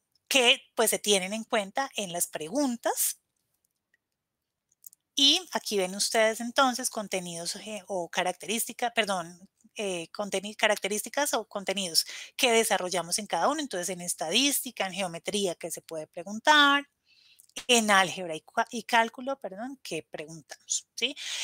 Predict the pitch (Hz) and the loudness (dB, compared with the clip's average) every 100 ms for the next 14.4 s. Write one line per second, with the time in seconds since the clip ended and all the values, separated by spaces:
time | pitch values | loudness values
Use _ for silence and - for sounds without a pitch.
0 | - 330 349 359 233 208 208 220 226 - | 0 4 6 6 4 4 2 2 0 0
1 | 220 185 180 160 170 208 - 269 359 330 | -2 -4 -4 -4 -10 -10 -8 -4 0 2
2 | - - - - 240 247 - 247 240 226 | 0 -2 -4 0 0 0 -4 -2 -2 -4
3 | - 185 180 170 175 - 208 208 226 233 | -4 -4 -4 -4 -6 -2 -4 -4 -6 -6
4 | 254 - 196 - 214 - 254 247 240 233 | -4 0 0 0 -6 2 4 4 4 0
5 | - 247 226 214 185 214 - - - - | 0 -4 -4 -6 -6 -6 -6 -10 -18 -2
6 | 240 226 - 202 - 185 165 170 170 - | 2 2 0 -2 -4 -6 -4 -6 -12 -10
7 | 208 175 160 170 196 190 - 175 175 156 | -6 -6 -8 -8 -4 -2 -2 -6 -8 -8
8 | 175 185 220 226 247 - 214 208 208 185 | -8 -6 -6 -4 -4 0 0 0 -4 -4
9 | 180 175 165 160 170 - 160 139 - - | -4 -4 -2 -2 -4 -8 -10 -12 -16 -10
10 | - - - - - 240 220 208 190 185 | -8 -6 -8 -10 4 4 6 4 4 2
11 | 190 - 175 180 208 190 208 254 254 330 | 0 0 0 0 -2 -6 -4 0 4 6
12 | 330 302 302 294 - 233 214 190 175 180 | 8 8 4 -4 -6 -4 -4 -6 -8 -8
13 | 190 190 185 - 160 151 175 185 202 285 | 0 2 2 0 -4 -8 -6 -6 -4 6
14 | 302 285 302 - | 8 8 4 -2